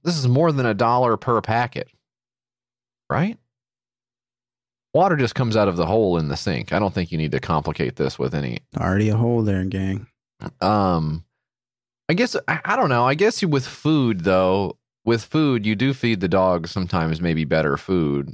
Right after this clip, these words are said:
Speaker 1: I don't know if it's better or not, but sometimes you will feed the dog the more expensive food, and you kinda go, "I hope my dog likes this," and the dog eats it, and then they fart
Speaker 2: Yeah.
Speaker 1: and it stinks, and that's kinda the end of the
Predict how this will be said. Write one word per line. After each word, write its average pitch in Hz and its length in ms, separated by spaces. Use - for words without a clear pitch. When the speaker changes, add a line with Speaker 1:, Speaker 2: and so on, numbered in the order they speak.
Speaker 1:
I 85 60
don't 92 100
know 92 120
if 85 80
it's 82 100
better 78 260
or 71 60
not, 80 180
but 78 100
sometimes 95 300
you 82 80
will 85 140
feed 82 220
the 80 40
dog 78 240
the 87 80
more 80 220
expensive 82 440
food, 78 280
and 71 100
you 71 60
kinda 78 240
go, 71 120
"I 73 120
hope 107 160
my 120 120
dog 92 280
likes 87 280
this," 71 320
and 71 120
the 65 80
dog 71 260
eats 76 240
it, 67 160
and 71 180
then 65 380
they 78 100
fart 78 320
Speaker 2:
Yeah. - 80
Speaker 1:
and 55 60
it - 60
stinks, - 520
and 71 80
that's 69 160
kinda 85 220
the 64 100
end 78 180
of 67 120
the 71 220